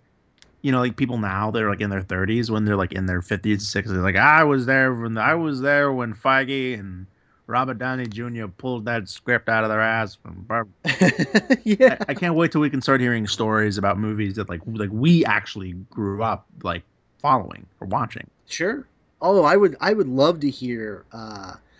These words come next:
Speaker 2: I would love a, to read a behind the scenes, like, trilogy book about the Sam Raimi Spider-Man movies.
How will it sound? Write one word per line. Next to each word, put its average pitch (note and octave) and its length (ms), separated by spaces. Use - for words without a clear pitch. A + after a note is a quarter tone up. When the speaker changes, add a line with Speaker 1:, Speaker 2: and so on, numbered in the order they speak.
Speaker 2:
I D#3 80
would F#3 180
love C#3 600
a, A#2 160
to - 140
read B2+ 420
a G#2+ 240
behind A2+ 500
the A#2 80
scenes, A#2+ 580
like, G2+ 280
trilogy B2 480
book C#3 420
about A2 500
the G2+ 140
Sam G#2+ 300
Raimi G2 260
Spider-Man E2 560
movies. D#2 380